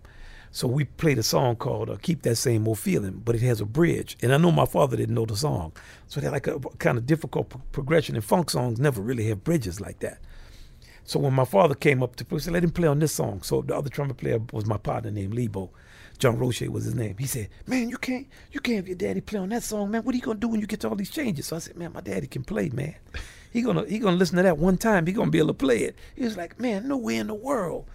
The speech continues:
So, you know, we playing a dance, man. So my daddy got to the tune, he played. Then, okay, after the second time, he could play the bridge. Then he played, like, real, like, bebop, like, in the tradition of Bud Powell and,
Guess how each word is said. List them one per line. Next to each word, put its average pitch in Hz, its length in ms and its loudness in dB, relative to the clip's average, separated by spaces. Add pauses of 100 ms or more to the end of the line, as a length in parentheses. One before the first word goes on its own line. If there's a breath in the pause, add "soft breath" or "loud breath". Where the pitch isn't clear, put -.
(340 loud breath)
So, 185 280 0
you 359 80 -2
know, 269 80 4
we 277 100 8
playing 190 260 8
a 117 40 6
dance, 131 440 6
man. 139 240 2
So - 240 -2 (600 loud breath)
my 147 120 4
daddy 170 260 6
got 151 220 4
to 160 80 2
the 147 80 -2
tune, 160 320 0
he 165 80 0
played. 160 480 0 (360)
Then, 160 240 6
okay, - 300 4
after 123 120 0
the 143 100 0
second 143 280 2
time, 151 220 2
he 120 60 0
could - 160 -8
play 135 120 -2
the 92 60 -4
bridge. 143 440 -2
Then 139 120 0
he 180 160 2
played, 135 420 4
like, 123 200 -2
real, 139 320 0 (320 loud breath)
like, 147 200 2
bebop, 135 440 2
like, 127 160 0
in 139 80 2
the 131 80 0
tradition 135 480 0
of 110 100 -4
Bud 131 240 0
Powell 113 460 6
and, 80 140 -10